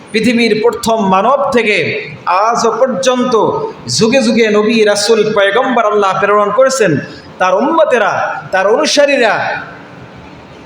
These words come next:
কাবা ঘর তাওয়াফ করেন। বলুন সুবহানাল্লাহ। কারণ কাবা ঘরের তাওয়াফের মধ্যে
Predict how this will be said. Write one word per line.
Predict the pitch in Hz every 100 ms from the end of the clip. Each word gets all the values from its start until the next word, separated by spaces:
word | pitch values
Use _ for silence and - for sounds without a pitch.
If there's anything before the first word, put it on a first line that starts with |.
| -
কাবা | 170 190
ঘর | 185 175 165
তাওয়াফ | 170 165 160
করেন। | 160 143 120
বলুন | 127 151 139
সুবহানাল্লাহ। | - 226 180 156 135 131 127 110 98 85 - - - - - - - - - -
কারণ | 170 175 151 160
কাবা | 170 233
ঘরের | 220 214 185 - - -
তাওয়াফের | 220 294 277 247
মধ্যে | 240 185 190 180 -